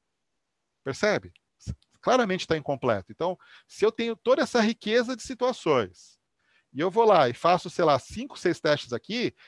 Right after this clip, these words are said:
eu tô fazendo menos do que eu deveria. Claramente menos. Tá errado.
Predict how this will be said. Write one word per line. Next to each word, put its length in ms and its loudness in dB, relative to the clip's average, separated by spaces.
eu 100 -20
tô 140 -6
fazendo 440 -2
menos 680 -4
do 100 -10
que 120 -4
eu 80 0
deveria. 680 -4
Claramente 680 0
menos. 460 -10
Tá 260 -4
errado. 640 0